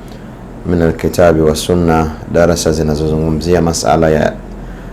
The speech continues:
i'tiqadi na tauhidi. Tuko katika ukurasa nambari ishirini na nane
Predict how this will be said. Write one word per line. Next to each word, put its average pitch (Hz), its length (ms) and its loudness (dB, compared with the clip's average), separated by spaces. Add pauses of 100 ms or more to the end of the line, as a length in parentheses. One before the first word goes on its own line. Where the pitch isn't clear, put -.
(320)
i'tiqadi 80 760 2
na 78 120 2
tauhidi. 82 760 2 (1500)
Tuko 85 380 2
katika 80 300 0
ukurasa 82 960 0
nambari 78 360 0
ishirini 82 380 -2
na 80 120 0
nane 85 420 2